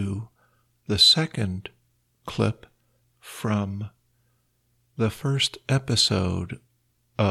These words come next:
of Netflix's Peaky Blinders. In this clip,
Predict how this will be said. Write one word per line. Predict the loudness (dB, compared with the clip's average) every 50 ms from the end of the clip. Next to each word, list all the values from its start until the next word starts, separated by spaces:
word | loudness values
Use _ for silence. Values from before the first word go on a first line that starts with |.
| 2 0
of | -2 -4 -6 -8 -14 -20 -20 _ _ _ _ _ _ _ -8 -2 0 0
Netflix's | 0 0 -2 -8 -4 -2 0 0 0 -2 -4 -4 -2 0 2 4 6 4 4 4 _ _ _ _ _ _ _ _ _ _ _ _ _ _ _ _ -8 -4
Peaky | -2 -2 -2 -2 0 0 0 0 -2 -4 -6 -4
Blinders. | -2 0 0 0 0 -2 -4 -6 -8 -8 -8 -8 -10 -10 -10 -12 _ _ _ _ _ _ _ _ _ _ _ _ _ _ _ _ _ _ _ _ _ _ _ _ _ _ _ _ _ _ _ _ _ _ _ _ _ _ _ _ _ _ _ _ _ _ _ _ _ _ _ _ _ _ _ _ _ _ _ _ _ _ _ _ _ _ _ _ _ 2
In | 2 4 4 2 2
this | 2 2 4 4 2 0 -2 -4 -8 -12 _ _ _ _
clip, | -8 -2 0 2 2 2 0 -4 -12